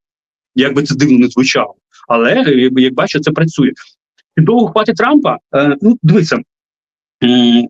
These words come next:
ну, <laughs> поки що, а цей абсурд, він звучить.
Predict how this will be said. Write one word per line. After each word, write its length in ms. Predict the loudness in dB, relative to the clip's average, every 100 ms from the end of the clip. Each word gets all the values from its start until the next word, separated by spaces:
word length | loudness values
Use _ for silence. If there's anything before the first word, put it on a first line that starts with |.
| -6
ну, 220 | -8 -8 -12 -8 -4
<laughs> 100 | -4 -4 -18 _ _ _ _ _ _ _ _ -4
поки 240 | -2 -2
що, 360 | -4 -2 -4 -4
а 80 | -6
цей 160 | -2
абсурд, 440 | -2 -2 0 0 0
він 140 | -2 0
звучить. 460 | 0 -2 -2 -6